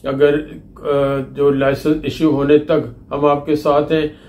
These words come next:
और उसके बाद आपने अपने staff के वीज़े निकालने हैं, अपने partner के वीज़े निकालने हैं, अपने, अ, कोई manager रखना है, आपने bank account खोलना है, इसमें VAT registration ज़रूरी है।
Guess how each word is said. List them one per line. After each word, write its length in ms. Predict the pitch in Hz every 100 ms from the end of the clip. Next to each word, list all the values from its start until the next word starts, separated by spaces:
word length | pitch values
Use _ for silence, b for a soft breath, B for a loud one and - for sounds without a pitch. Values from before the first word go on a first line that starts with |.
| B -
और 160 | 143
उसके 300 | 147 143 -
बाद 300 | 151 143 147
आपने 560 | 143 139 139 147 147 139 B -
अपने 240 | 131 143 147
staff 380 | - 131 135 139
के 60 |
वीज़े 280 | 151 151 151
निकालने 500 | 151 147 143 143 151
हैं, 360 | 143 147 143 - - - -
अपने 220 | 131 143
partner 460 | 147 135 135 143 151
के 100 | 151
वीज़े 240 | 147 151
निकालने 480 | 147 147 143 139 147
हैं, 300 | 143 143 139 B B -
अपने, 400 | 139 143 143 143
अ, 140 | 135 B B - - -
कोई 120 | 139
manager 420 | 131 139 139 151
रखना 320 | 147 147 151
है, 400 | 147 143 143 139 B B -
आपने 320 | 135 135 143
bank 320 | 131 131 135
account 360 | 127 139 147 151
खोलना 340 | 147 147 151
है, 420 | 151 139 143 143 - B -
इसमें 260 | 135 147
VAT 340 | 135 127 143 143
registration 560 | 139 143 127 143 143
ज़रूरी 340 | 143 139 139 147
है। 300 | 143 139